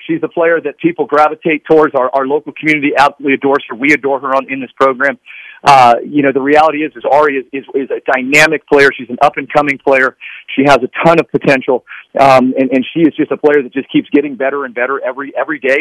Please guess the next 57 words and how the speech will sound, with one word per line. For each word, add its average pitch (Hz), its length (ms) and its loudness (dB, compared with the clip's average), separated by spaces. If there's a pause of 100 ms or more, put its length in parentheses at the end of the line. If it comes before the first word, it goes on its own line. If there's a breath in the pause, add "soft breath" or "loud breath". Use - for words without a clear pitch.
(100)
every - 260 -10
season 135 340 -10
so 143 120 0
far 139 160 0
that 123 140 -10
she's 117 140 -10
been 120 120 -8
with 123 200 -6
us. 147 160 -4
And, 123 100 -10 (340 loud breath)
and 143 140 4
we're 151 100 6
excited. 160 400 0
You 131 60 -4
know, 135 60 -2
we 143 120 -4
want 165 220 -4
the 131 80 -4
best 151 320 -2
local 143 340 -2
talent 143 400 2 (320 loud breath)
in 151 160 4
our 143 140 6 (120)
state 165 280 2
and 143 80 -2
in 139 80 2
our 131 120 4
region 143 400 0 (300 soft breath)
to 180 60 4 (120)
stay 151 140 4
right 143 240 -4
here. 139 320 -4
They 139 120 -6
don't 147 160 -6
have 151 160 -2
to 147 60 -18
go 147 140 -4
anywhere 165 320 0
else 165 140 -2
to 143 80 -10
play 156 180 -2
volleyball. 131 320 -4
They 127 120 -8
can 123 60 -20
come 147 200 -4
here 151 180 -2
and, 131 140 -4
and, 131 160 -8
and 127 120 -8
be 143 240 -6
playing 147 240 2
volleyball 135 340 0
at - 80 -12
the - 100 -20
flagship 139 400 0
university 127 520 -4
in, 127 120 -6